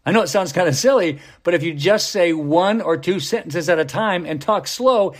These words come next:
he says it fascinatingly slows the whole conversation <laughs> down. So you're actually paying attention to what they're saying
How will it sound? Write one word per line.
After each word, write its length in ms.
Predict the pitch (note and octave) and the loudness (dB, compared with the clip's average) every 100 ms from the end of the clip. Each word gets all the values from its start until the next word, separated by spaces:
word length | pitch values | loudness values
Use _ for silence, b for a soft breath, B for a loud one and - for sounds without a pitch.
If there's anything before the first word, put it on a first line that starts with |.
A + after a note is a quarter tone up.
| B B | B B
he 120 | G#3+ | -4
says 300 | - G#3+ F#3 | 0 0 0
it 240 | G3+ - | -4 -4
fascinatingly 800 | - G#3+ A3+ G#3+ F#3 F#3 F#3 F#3+ | -4 -2 -2 -2 0 0 -2 -4
slows 680 | C#3+ - G#3 G3+ G#3+ A3+ F#3+ | -6 -10 -2 2 4 2 2
the 120 | F#3 | 0
whole 200 | E3+ F#3 | 2 0
conversation 760 | E3+ F#3+ F3+ E3 G#3+ C4 A#3 G3 | 0 -4 -2 -4 0 -2 -2 -4
<laughs> 0 | |
down. 360 | E3+ - G#3 D#3 | -2 -2 -6 -6
So 220 | G#3 F#3 | -2 -2
you're 280 | F#3 F#3 - | 0 -2 0
actually 640 | G#3 A#3+ - G3+ F#3+ D3 B B B | -2 -2 -6 -4 -4 -4 B B B
paying 280 | F#3 G#3 G3+ | 0 0 0
attention 500 | F#3+ C#3 G#3+ A3 G#3+ | -4 -2 -2 -2 -2
to 60 | F#3 | 2
what 180 | F3+ | 2
they're 120 | F3+ E3+ | 2 -4
saying 600 | - C#4 C4+ G3 F#3+ | 0 2 2 -2 -6